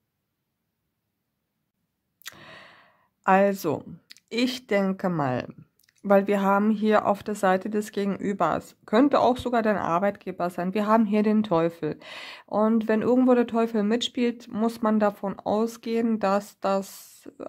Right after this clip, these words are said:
ein Mensch ist, der ganz genau weiß, wie der andere gestrickt ist, ja.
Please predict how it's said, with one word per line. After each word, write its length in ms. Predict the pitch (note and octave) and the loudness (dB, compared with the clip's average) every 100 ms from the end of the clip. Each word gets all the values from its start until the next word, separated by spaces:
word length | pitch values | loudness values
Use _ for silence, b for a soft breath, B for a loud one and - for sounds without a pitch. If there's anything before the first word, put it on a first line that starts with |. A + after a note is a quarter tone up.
| - | -4
ein 160 | F#3+ G3 | 0 2
Mensch 340 | A3 A#3+ - | 2 0 -4
ist, 400 | - A#3 A#3 - | -6 -6 -6 -10
der 80 | F#3+ | -4
ganz 420 | G#3+ A3+ A#3+ - | 2 2 2 -4
genau 560 | A3 G#3 G3+ G3 G3 F#3+ - | -4 -2 0 0 -2 -4 0
weiß, 760 | G#3 G#3+ G3+ B3 F#4 - - _ B B B - | 4 6 4 0 -4 -6 -18 _ B B B -6
wie 180 | G#3 A#3 | 0 4
der 180 | G#3+ | 4
andere 320 | - G#3+ G#3+ G#3 | 4 2 0 -2
gestrickt 600 | G#3 - - G#3+ G#3+ - | -4 -8 -10 -10 -10 -10
ist, 360 | G#2+ D#3 - | -8 -8 -8
ja. 300 | D#3+ F3 B3+ | -2 2 2